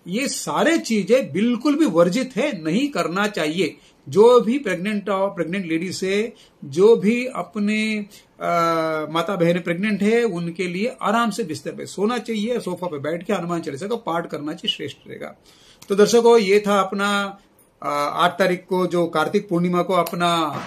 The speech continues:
मंगलवार के दिन, अ, ग्रहण हो रहा है, उसका फल। तो दर्शकों, आज के लिए हमारा कार्यक्रम ग्रहण के ऊपर इतना ही था।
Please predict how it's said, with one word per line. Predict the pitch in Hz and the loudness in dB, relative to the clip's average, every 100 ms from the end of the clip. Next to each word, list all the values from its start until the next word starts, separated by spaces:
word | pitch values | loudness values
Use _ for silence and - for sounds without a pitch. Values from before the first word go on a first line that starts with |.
| 151 | -8
मंगलवार | 160 170 165 165 | -2 0 0 0
के | 170 | -2
दिन, | 160 170 156 - - _ _ - | -4 -6 -8 -14 -20 _ _ -12
अ, | |
ग्रहण | 143 156 165 | -2 0 2
हो | 170 | 4
रहा | 170 | 4
है, | 156 | 0
उसका | - 156 | -2 -4
फल। | - 180 233 254 - _ _ _ _ _ | 2 4 4 0 -10 _ _ _ _ _
तो | 170 180 180 180 170 - 101 | -2 0 0 0 -2 -6 -8
दर्शकों, | 160 196 190 196 | -4 -4 -2 -2
आज | 165 160 233 | 0 -2 -2
के | 196 | -2
लिए | 180 | 0
हमारा | 160 170 160 | -2 -2 -4
कार्यक्रम | 151 156 165 175 | -2 -2 -2 -4
ग्रहण | 147 147 | -2 -4
के | 151 | -2
ऊपर | 156 143 | -4 -4
इतना | 135 180 | -8 -8
ही | 180 | -4
था। | 180 202 233 | -2 -2 -4